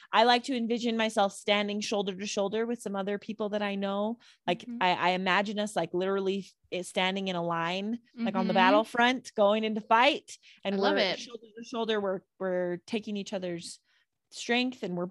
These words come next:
Speaker 1: giving it and taking it and using it
Speaker 2: Mm-hmm.
Speaker 1: to help each other get through this really hard and heavy process at times. So
Speaker 2: Yes.
Speaker 1: you're not
Speaker 2: Yes.
Speaker 1: alone, and you don't have to heal all at once, and it doesn't need to be huge. It can just be
Speaker 2: Mm-hmm.
Speaker 1: what it is.
Speaker 2: Yeah.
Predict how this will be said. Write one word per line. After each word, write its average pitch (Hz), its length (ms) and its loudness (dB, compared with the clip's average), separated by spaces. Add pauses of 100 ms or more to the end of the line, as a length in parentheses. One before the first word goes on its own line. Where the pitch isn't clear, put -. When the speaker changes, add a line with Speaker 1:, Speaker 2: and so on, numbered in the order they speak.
Speaker 1:
giving 226 300 6
it 208 160 0
and 190 100 -4
taking 214 400 -6
it 196 220 0
and 170 300 -6
using 180 300 -4
it 180 180 -6
Speaker 2:
Mm-hmm. 202 240 -8
Speaker 1:
to 185 60 -10
help 175 240 -2
each 170 160 -8
other 160 300 -8
get - 180 -12
through 156 140 -10
this 160 320 -12 (420)
really 220 260 4
hard 180 420 2
and 175 120 -2
heavy 170 220 -4
process 214 440 -6
at - 80 -12
times. 180 320 -10
So 156 120 -8
Speaker 2:
Yes. - 320 -12 (420)
Speaker 1:
you're 196 100 -2
not 247 160 6
Speaker 2:
Yes. 294 80 6
Speaker 1:
alone, 262 300 4
and 214 140 0
you 208 80 2
don't 214 180 2
have 208 220 0
to 202 220 0
heal 190 300 0
all 175 220 2
at 151 80 -6
once, 151 440 -12
and 170 100 -6
it 175 60 -4
doesn't 185 200 -2
need 202 160 -2
to 185 60 -6
be 190 100 -6
huge. 170 480 -2
It 165 60 -16
can 185 120 -6
just 208 180 -4
be 196 80 -4
Speaker 2:
Mm-hmm. 240 120 0
Speaker 1:
what 277 80 -2
it 165 120 -8
is. 151 340 -8 (360)
Speaker 2:
Yeah. 180 200 -6